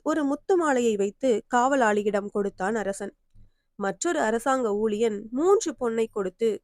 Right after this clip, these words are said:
காவலாளியிடமிருந்து பாத்திரத்தை பெற்றுக்கொண்டு சென்று அரசனிடம் கொடுத்தான். காவலாளி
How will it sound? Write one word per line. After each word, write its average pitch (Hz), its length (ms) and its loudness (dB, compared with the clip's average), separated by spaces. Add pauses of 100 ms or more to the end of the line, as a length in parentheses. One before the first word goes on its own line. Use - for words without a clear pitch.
காவலாளியிடமிருந்து 214 1040 2 (200)
பாத்திரத்தை 269 640 2
பெற்றுக்கொண்டு 208 600 -6
சென்று 190 360 -2 (160)
அரசனிடம் 220 580 0
கொடுத்தான். 185 440 -4 (760)
காவலாளி 233 580 4